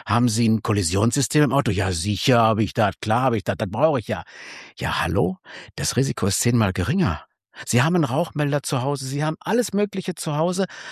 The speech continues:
Dann sollten wir aber doch eins der wichtigsten Risikofaktoren, natürlich neben den anderen Sachen, Gewicht, Rauchen, ist klar. Wenn man, wenn man das berücksichtigt,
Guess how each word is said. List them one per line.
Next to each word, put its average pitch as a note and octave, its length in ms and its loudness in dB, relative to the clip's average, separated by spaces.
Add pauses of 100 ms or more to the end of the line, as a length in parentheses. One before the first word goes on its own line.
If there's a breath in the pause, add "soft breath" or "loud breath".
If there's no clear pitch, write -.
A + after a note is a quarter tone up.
(460 loud breath)
Dann C#3 300 2
sollten F#3 380 2
wir D#3+ 100 4
aber C#3+ 160 2
doch D3 340 0
eins D#3+ 360 0
der A#2 220 2
wichtigsten F#3 580 0
Risikofaktoren, B2 1000 0
natürlich A#2+ 420 0
neben A#2 300 2
den D#2 120 -10
anderen D3 320 4
Sachen, A#2+ 600 0 (160)
Gewicht, G#2 560 -2
Rauchen, G#2+ 340 2
ist - 120 -6
klar. C3+ 200 2 (500 loud breath)
Wenn C3+ 120 2
man, C#3 160 0
wenn C#3+ 140 0
man C3+ 180 2
das - 420 0 (160)
berücksichtigt, C#3+ 800 -2